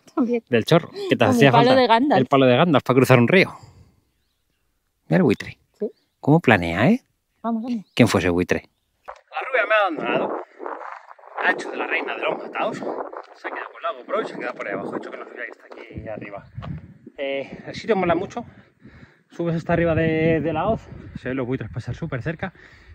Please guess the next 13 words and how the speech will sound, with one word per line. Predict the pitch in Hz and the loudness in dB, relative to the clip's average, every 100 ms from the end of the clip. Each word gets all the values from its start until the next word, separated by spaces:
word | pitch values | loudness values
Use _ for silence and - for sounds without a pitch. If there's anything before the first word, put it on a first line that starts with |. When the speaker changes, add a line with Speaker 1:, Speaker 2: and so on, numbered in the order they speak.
| - | -12
Speaker 2:
Y | 127 | -10
yo | 135 | -6
creo | 170 | -6
que | |
estoy | 160 156 | -6 -6
llegando | 156 170 160 | -6 -4 -6
porque | 151 127 123 - | -6 -8 -10 -8
ahí | 143 160 | -8 -8
atrás, | 147 160 - - - - - - - - - - _ _ | -6 -8 -8 -16 -18 -10 2 4 4 2 -8 -10 _ _
a | _ 101 98 | _ -20 -18
ver, | 123 196 - - | -16 -18 -20 -16
ahí | 135 | -12
atrás | 151 180 226 | -10 -10 -14